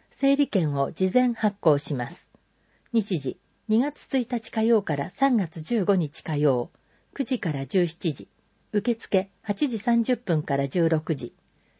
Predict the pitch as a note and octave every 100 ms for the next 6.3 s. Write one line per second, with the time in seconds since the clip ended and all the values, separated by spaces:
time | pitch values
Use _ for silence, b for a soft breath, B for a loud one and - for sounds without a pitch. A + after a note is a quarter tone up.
0 | _ G3+ A#3 C4+ C4 F3 F3+ - A#3+ A3
1 | D#3+ - G3+ G3 G3 F#3 D3+ C3+ C#3+ -
2 | - - _ _ _ _ A3 A#3 C#4+ -
3 | A#3 A3 - G3 - A#3+ C#4+ G3 E3 -
4 | G#3+ G#3 A3 F#3+ F3+ - A3+ E3+ C#3+ C3+
5 | b b b A3+ B3 A#3+ A3+ - C#3 -
6 | B2+ - -